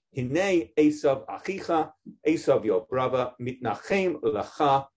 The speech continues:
lahargecha." Now, I'll leave those last three words for Rashi to translate. But first of all, Rashi has a simple thing to say. "Vayugad l'Rivka, beruach hakodesh." It was told to Rivka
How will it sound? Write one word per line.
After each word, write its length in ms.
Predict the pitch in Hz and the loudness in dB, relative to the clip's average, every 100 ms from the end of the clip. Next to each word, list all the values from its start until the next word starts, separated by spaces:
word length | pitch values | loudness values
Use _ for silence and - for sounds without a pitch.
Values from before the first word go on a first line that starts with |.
| 110 | -6
lahargecha." 960 | 113 - 131 123 110 113 - 76 67 _ _ _ _ _ _ _ | -6 -4 -2 -2 0 -2 -2 -14 -16 _ _ _ _ _ _ _
Now, 280 | 113 110 107 - | -4 -2 -2 0
I'll 100 | 110 | 0
leave 240 | 135 131 | 0 0
those 240 | 120 110 113 | 2 2 2
last 220 | 101 - | -4 -4
three 160 | 104 | -4
words 380 | 104 107 101 98 | 2 2 2 -6
for 140 | - 95 | -10 -4
Rashi 380 | 110 110 107 | -4 -4 -10
to 80 | 101 | -12
translate. 600 | - 101 90 123 135 160 - _ - | -8 -8 -6 0 0 0 -8 _ -2
But 160 | 120 - | -2 2
first 340 | 170 185 180 | 4 6 4
of 120 | 147 | 2
all, 160 | 123 113 | 6 4
Rashi 420 | 117 113 - 113 | 4 0 -4 -8
has 300 | 117 104 - | -6 -8 -4
a 120 | 113 | -4
simple 360 | 110 156 147 117 | -2 -2 0 0
thing 240 | 110 101 | 0 -4
to 100 | 98 | -8
say. 400 | - 143 160 190 _ - _ - | -2 0 0 -2 _ -20 _ -4
"Vayugad 460 | 113 117 110 151 143 | 0 0 4 4 4
l'Rivka, 640 | 120 110 - 139 151 214 - _ _ _ _ | 0 -2 -2 -2 0 0 -6 _ _ _ _
beruach 500 | 127 120 160 202 220 | -4 2 4 6 4
hakodesh." 720 | - 147 143 185 170 90 - - _ _ _ _ _ _ _ _ - | 2 -4 4 4 4 0 -10 -20 _ _ _ _ _ _ _ _ -14
It 60 | 127 | -12
was 160 | 117 | -12
told 300 | - 170 175 | -4 0 0
to 80 | 135 | 0
Rivka 400 | 135 135 135 107 | -2 0 -6 -6